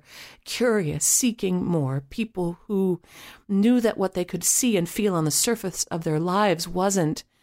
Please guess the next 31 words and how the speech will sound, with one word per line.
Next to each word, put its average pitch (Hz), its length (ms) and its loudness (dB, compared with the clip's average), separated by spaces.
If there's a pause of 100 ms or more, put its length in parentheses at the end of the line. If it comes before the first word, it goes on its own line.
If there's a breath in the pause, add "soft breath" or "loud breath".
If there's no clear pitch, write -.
(360)
all 190 240 4
there 170 200 0
was. 190 540 -2 (300 loud breath)
They 220 240 2
were 220 240 2
seeking 175 880 0
what 175 240 -2
we 247 140 0
called 160 360 -8
God, 196 380 -2
what 156 160 -4
I 180 160 0
would 165 160 0
now 185 200 -2
call 165 260 -8
source, 170 440 -2
divine 170 480 -2 (300 loud breath)
love, 170 240 0
divine 151 640 -2
light. 139 360 -6 (500 loud breath)
And 175 80 0
I 175 80 2
loved 233 340 2
that 214 180 0
work. 185 220 0
And 170 80 0
although 170 280 2
I 165 120 2
didn't 165 420 -2
know 262 240 0
it 220 220 0